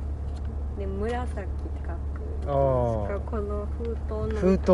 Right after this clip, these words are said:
Speaker 2: の
Speaker 1: 内側の
Speaker 2: 内側の。ははー。
Speaker 1: 紙が紫で、なんかこう、これもおしゃれかなと思ったんです。
Speaker 2: <laughs> いや、どうなんでしょうね。
Speaker 1: これはち-、それは違うって言われたんですけど。
Speaker 2: うん。それは、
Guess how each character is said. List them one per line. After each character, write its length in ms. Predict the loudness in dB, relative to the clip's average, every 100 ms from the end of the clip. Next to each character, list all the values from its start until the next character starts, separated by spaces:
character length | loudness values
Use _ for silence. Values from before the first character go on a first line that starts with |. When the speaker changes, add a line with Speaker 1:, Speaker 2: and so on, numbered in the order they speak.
| 8 8
Speaker 2:
の 340 | 6 4 4
Speaker 1:
内 360 | 0 -2 -2 -2
側 80 | 2
の 20 |
Speaker 2:
内 60 | 8
側 240 | 10 10
の。 340 | 8 4 4 2 -2 -2 -2 -2 -2 -2 -2 -2 -4
は 140 | -2 -2
は 1300 | -2 -2 0 2 4 4 4 4 4 4 4 2 2
ー。 20 |
Speaker 1:
紙 240 | 0 0 0
が 100 | 0
紫 560 | -2 -2 -2 -2 -2 -2 -2 -2 -4
で、 240 | -2 -2 -2
な 100 | -2
ん 40 |
か 160 | -2 -2 -2
こ 160 | -2 -2
う、 20 |
こ 100 | -2
れ 100 | -2
も 220 | -2 -2 -2
お 60 |
し 80 | -2
ゃ 120 | -2 -2
れ 120 | -2
か 140 | -4
な 80 | -2 -2 -2 -2
と 80 | -2
思 100 | -2
っ 560 | -2 -2 -4 -4 -2 -2 0
た 60 |
ん 20 |
で 60 | 0
す。 80 | 2
Speaker 2:
<laughs> 40 |
い 60 | 4
や、 160 | 4 2 -2 -4 -4 -2
ど 140 | 0
う 60 | 2
な 120 | 2
ん 80 | 0
で 60 | -2
し 100 | -4
ょ 100 | -2
う 20 |
ね。 100 | -2
Speaker 1:
こ 60 |
れ 160 | -2 -2
は 160 | -4 -4
ち-、 20 | -4 -6 -6
そ 60 |
れ 120 | -4 -4
は 60 |
違 20 | -4
う 20 |
っ 40 |
て 100 | -4 -4
言 40 | -4
わ 120 | -2
れ 20 | -2 -4 -4 -4 -6 -6
た 120 | -6
ん 220 | -4 -2
で 60 | -2
す 60 | -4
け 80 | -4
ど。 60 |
Speaker 2:
う 520 | -4 -4 -6 -6 -4 -4
ん。 40 |
そ 40 |
れ 60 | -2
は、 320 | -2 0 0